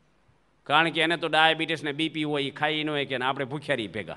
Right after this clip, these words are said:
<laughs> એ તો અડધો લાડવો એનો ખાય, તમારે પાંચ લાડવા ખાવા જોઈએ, ઉડતા શરમમાં ને શરમમાં ભૂખ્યા મરીએ.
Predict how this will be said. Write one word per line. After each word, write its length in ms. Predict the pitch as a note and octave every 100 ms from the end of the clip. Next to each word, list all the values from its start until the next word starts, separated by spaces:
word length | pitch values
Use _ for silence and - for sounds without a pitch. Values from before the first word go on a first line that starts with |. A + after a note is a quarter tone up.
| - - - - - - - - -
<laughs> 1200 | C#3 A2+ G2 - - - C3+ B2 - - - - C#3+
એ 80 |
તો 80 | F#3
અડધો 300 | D#3+ D#3+ F#3
લાડવો 280 | F3 F3+ F3+
એનો 140 | F3
ખાય, 120 | D#3+ D3
તમારે 300 | D#3+ E3 D3+
પાંચ 280 | E3+ E3
લાડવા 240 | E3+ E3+ E3
ખાવા 300 | F3 F#3 F3
જોઈએ, 220 | E3 D#3+
ઉડતા 320 | D#3+ D#3+ D#3+
શરમમાં 360 | C#3+ E3 E3 E3+
ને 60 |
શરમમાં 300 | D3 D#3+ E3
ભૂખ્યા 280 | D3+ D#3+ D#3+
મરીએ. 240 | C#3+ B2